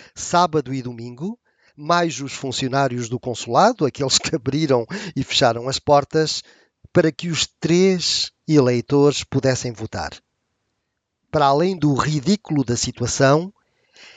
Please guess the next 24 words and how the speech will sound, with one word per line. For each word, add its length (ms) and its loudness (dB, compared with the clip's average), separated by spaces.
este 460 2
é 80 6
o 120 -2
exemplo 520 -2
mesmo 440 -2
do 200 -4
trabalho 640 0
dos 280 -4
parlamentares 840 -2
portugueses 840 0
que 100 -8
fazem 540 2
leis 420 2
com 220 -4
o 60 0
rabinho 500 -2
sentadinho 680 -2
num 220 -6
gabinete 560 0
alcatifado 720 0
em 80 -6
Lisboa. 520 -10
São 380 0
leis 580 2